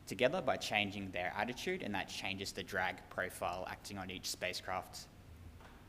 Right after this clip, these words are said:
Um, and so essentially, um, yes, when the spacecraft are flying in formation, we can use that to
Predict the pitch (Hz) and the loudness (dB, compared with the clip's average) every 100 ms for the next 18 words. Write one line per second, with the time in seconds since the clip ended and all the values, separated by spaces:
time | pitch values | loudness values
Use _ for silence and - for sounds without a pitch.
0 | - - - - - - - - - - | -18 -18 -18 -18 -18 -18 -18 -18 -18 -18
1 | - - 110 107 101 95 92 - - - | -18 0 6 8 8 8 4 0 -6 -2
2 | - - - 117 - 104 - 123 - 120 | 0 0 6 8 10 10 12 12 12 12
3 | 104 95 95 - 98 92 90 87 90 - | 12 12 10 8 12 12 12 4 0 -2
4 | - - - - 107 113 - - 101 - | -6 -4 -6 0 12 12 12 4 0 4
5 | 110 120 113 104 104 101 110 - 95 - | 10 12 12 10 10 10 10 8 4 8
6 | 98 98 95 - 95 95 - 98 92 92 | 8 10 6 6 10 10 12 10 10 8
7 | - 98 95 98 98 - 92 - - - | 6 6 6 8 8 12 12 10 6 6
8 | 92 90 90 | 6 6 4